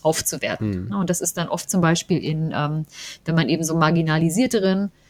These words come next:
Speaker 1: Gruppen angehört oder kleineren Gruppen, dann konzentriert man sich eben sehr, sehr stark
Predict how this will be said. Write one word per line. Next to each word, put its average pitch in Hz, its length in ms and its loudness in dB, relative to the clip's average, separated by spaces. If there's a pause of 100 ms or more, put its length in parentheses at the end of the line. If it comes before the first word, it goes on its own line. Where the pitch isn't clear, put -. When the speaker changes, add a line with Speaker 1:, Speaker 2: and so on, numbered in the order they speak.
(240)
Speaker 1:
Gruppen 180 300 -4
angehört 175 400 2
oder 143 160 0
kleineren 170 500 2
Gruppen, 175 400 -2 (280)
dann 170 200 2
konzentriert 175 560 0
man 185 120 2
sich 165 180 -2
eben 165 160 0
sehr, 170 220 4
sehr 180 160 4
stark 170 460 4